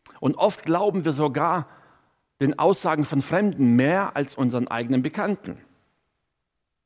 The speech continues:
Die kennen wir nicht so gut, denen vertrauen wir irgendwie.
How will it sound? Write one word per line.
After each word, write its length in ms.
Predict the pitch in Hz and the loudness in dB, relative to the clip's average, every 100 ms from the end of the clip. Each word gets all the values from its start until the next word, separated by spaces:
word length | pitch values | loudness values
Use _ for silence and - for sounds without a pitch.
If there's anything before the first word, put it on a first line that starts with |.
| _ _ - | _ _ -12
Die 200 | 143 151 | -6 -2
kennen 260 | - 202 180 | 0 2 4
wir 60 | |
nicht 160 | 147 123 | 4 2
so 100 | 139 | -2
gut, 320 | 110 101 - | -2 -6 -2
denen 140 | 135 151 | 0 0
vertrauen 500 | 156 165 147 180 123 | 0 -2 0 2 0
wir 80 | |
irgendwie. 640 | 123 123 117 95 107 95 | 0 -2 -2 -4 -8 -10